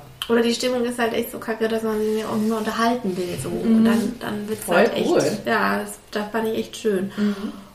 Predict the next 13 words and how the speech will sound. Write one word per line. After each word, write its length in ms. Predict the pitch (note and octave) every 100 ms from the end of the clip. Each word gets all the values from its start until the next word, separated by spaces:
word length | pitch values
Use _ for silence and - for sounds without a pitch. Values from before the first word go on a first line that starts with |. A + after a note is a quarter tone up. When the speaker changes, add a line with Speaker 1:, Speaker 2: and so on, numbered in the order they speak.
| - -
Speaker 1:
Und 140 | B3+
dann 200 | C4 C4
wollte 180 | B3 A#3+
ich 120 | A#3+
noch 160 | A#3 A#3
sagen, 720 | - A3 A3+ A3 F#3 G3+ A#3+ A#3+ - - - -
dass 200 | A3 G#3+ -
ich 220 | - G#3+
gemerkt 500 | - G#3 G#3 A3 A3 G#3
hab, 180 | G3 A3
jetzt 260 | G#3+ -
nach 200 | G#3 G3+
Corona, 640 | - G3 G3 G#3+ A3 A#3